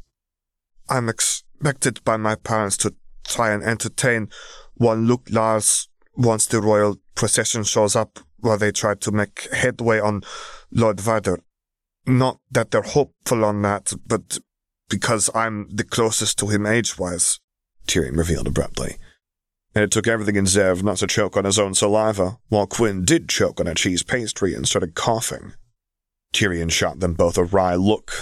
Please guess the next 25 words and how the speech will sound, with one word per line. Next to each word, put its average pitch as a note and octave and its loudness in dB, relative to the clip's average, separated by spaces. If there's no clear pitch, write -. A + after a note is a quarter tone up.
that D#2 -2
was F2+ 0
more G2+ 4
than F#2+ 2
a F#2+ 2
little G2 2
despairing F2+ -2
as F2 0
he F#2+ 2
ran F#2+ 4
a F2+ 0
hand F#2+ -2
through F#2+ 2
his F#2+ 2
curly F#2 0
hair. F#2+ -2
"Yeah, A2+ 2
needless B2 0
to G#2+ 0
say, B2+ 2
I'm A#2+ 0
expecting - -2
a A2+ 2
scandal A2 0
when G#2 0